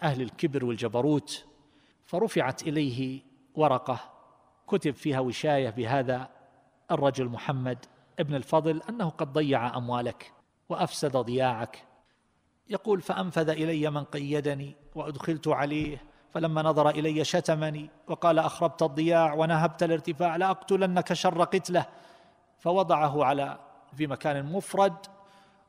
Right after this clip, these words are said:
والمكان الذي يقتل فيه، فوضعوه للقتل. يقول: "ففزع فزعا شديدا وبال على ساقه." هو يعني من الخوف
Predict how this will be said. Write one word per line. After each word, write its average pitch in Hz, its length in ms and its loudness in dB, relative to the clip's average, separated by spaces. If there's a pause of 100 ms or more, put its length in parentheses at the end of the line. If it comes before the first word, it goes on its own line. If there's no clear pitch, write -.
والمكان 156 1500 0
الذي 139 260 -2
يقتل 156 500 -2 (560)
فيه، 107 400 -4 (1000)
فوضعوه 185 580 8
للقتل. 135 400 2 (880)
يقول: 180 400 0
"ففزع 143 800 0
فزعا 127 500 0
شديدا 131 640 -4 (680)
وبال 139 680 2 (520)
على 131 540 0
ساقه." 113 440 -6 (760)
هو 156 140 0
يعني 139 220 -4
من 151 100 -2
الخوف 185 520 2